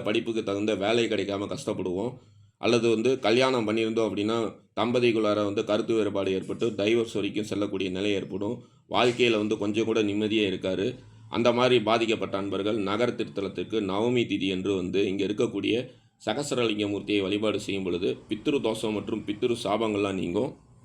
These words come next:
மேலும் ஏகாதசி, அமாவாசை நாட்கள்ல இந்த தலத்தை வந்து அடிப்பிரதர்சனம் செய்து வலம் வந்த பிறகு புடலங்காய், பிரண்டை, வாழைக்காய் போன்ற உணவுப் பொருட்களை அன்னதானமா அளித்து வரும் பொழுது பித்ரு தோஷங்கள் அனைத்தும் நீங்கும் அப்படின்னு சொல்லி ஸ்ரீ அகஸ்தியர் விஜயத்துல வந்து குறிப்பிடப்பட்டிருக்கு.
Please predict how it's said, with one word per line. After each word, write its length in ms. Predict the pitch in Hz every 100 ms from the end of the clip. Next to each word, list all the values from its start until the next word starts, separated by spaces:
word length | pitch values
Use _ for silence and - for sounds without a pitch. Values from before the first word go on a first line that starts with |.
| - _ _ _
மேலும் 340 | 110 120 123 107 90
ஏகாதசி, 540 | 123 135 123 110 - 117 98
அமாவாசை 480 | 113 127 120 117 104
நாட்கள்ல 420 | 101 - 95 107 131 - _
இந்த 180 | - 110 104
தலத்தை 300 | 131 135 135
வந்து 200 | 110 117
அடிப்பிரதர்சனம் 680 | 101 110 127 123 117 101 104 104
செய்து 180 | 101 104
வலம் 240 | 98 110
வந்த 160 | 107 95
பிறகு 320 | 90 92 101 123 - - _ -
புடலங்காய், 580 | 123 139 127 117 127 127
பிரண்டை, 380 | 110 123 123 120 131
வாழைக்காய் 640 | 101 107 127 123 120 120
போன்ற 220 | 98 110 113
உணவுப் 320 | 104 113 127 123
பொருட்களை 340 | - 110 110
அன்னதானமா 540 | 92 101 120 117 113 104
அளித்து 260 | 101 104 107
வரும் 200 | 101 95
பொழுது 240 | 90 92 135 -
பித்ரு 300 | 120 120 170
தோஷங்கள் 400 | 147 131 127 120 110
அனைத்தும் 340 | 123 123 120
நீங்கும் 300 | 117 120 113
அப்படின்னு 260 | 98 107 110
சொல்லி 140 | 113 123
ஸ்ரீ 180 | - 95
அகஸ்தியர் 420 | 101 123 135 123
விஜயத்துல 340 | 104 104 98
வந்து 140 | 101 104
குறிப்பிடப்பட்டிருக்கு. 640 | 104 107 101 87 90 110